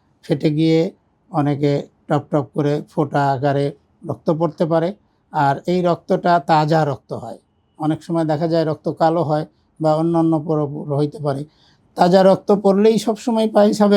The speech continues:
এমন না, আরও অনেকগুলো রোগে পাইলস, এইভাবে রক্ত যেতে পারে। তবে পাইলসের সবচেয়ে বড় লক্ষণ হলো রক্ত যাওয়ার সময়ে কোনো রকম ব্যথা বা অন্য কোনো অসুবিধার সৃষ্টি হয় না, শুধু রক্ত যেতে থাকে। এটা আসলে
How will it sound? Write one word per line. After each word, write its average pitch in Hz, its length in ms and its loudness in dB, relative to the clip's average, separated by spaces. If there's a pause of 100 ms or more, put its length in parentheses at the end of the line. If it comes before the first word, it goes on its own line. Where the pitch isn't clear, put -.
এমন 202 240 2
না, 175 60 0 (180)
আরও 185 120 0 (140)
অনেকগুলো 180 380 -2 (120)
রোগে 160 300 0
পাইলস, 156 260 0 (280)
এইভাবে 143 500 -6
রক্ত - 180 -8 (120)
যেতে 156 240 -4
পারে। 185 140 0 (120)
তবে 180 200 -10 (320)
পাইলসের 214 400 2
সবচেয়ে 220 300 -6
বড় 175 100 0 (100)
লক্ষণ 220 360 -2
হলো 143 160 2 (420)
রক্ত - 220 -2 (200)
যাওয়ার 160 340 4 (120)
সময়ে 190 280 0 (380)
কোনো 156 240 0
রকম 170 260 0 (120)
ব্যথা 147 320 0 (140)
বা 147 80 -2 (120)
অন্য 165 140 -2 (120)
কোনো 156 140 -4 (120)
অসুবিধার 139 520 -4
সৃষ্টি 147 360 -6
হয় 135 180 -2
না, 101 60 -14 (340)
শুধু 175 220 2 (100)
রক্ত - 220 0 (140)
যেতে 135 280 -2
থাকে। 110 240 -8 (420)
এটা 170 200 0 (120)
আসলে 180 260 2